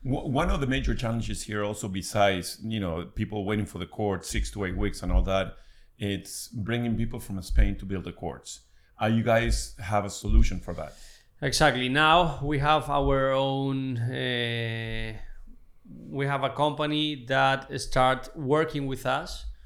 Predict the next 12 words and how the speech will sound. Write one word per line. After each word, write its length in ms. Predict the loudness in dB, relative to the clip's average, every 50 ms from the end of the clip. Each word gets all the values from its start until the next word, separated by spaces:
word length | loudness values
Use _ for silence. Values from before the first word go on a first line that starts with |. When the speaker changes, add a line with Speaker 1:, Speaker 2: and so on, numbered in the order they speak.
| -20 -20 -20 -20 -14 -6
Speaker 2:
Okay, 400 | -2 2 2 2 2 0 -4 -8 -8
uh, 480 | -6 -4 -4 -2 -2 -4 -4 -6 -4
they 120 | -4 -4 -4
just 260 | -2 -2 -4 -2 -2
made 220 | -2 -2 -2 -4 -6
the 100 | -8 -8
first, 800 | -6 -2 0 0 2 2 0 0 -2 -6 -6 -8 -10 -12 -12 -12
the 80 | -12
first, 640 | -10 -6 -4 -2 0 0 -2 -2 -4 -8 -10 -8 -4
uh, 320 | -2 -2 0 0 0 0 0
one, 380 | -2 -2 -2 0 -2 -2 -4 -6
and 400 | -6 -8 -10 -10 -12 -14 -16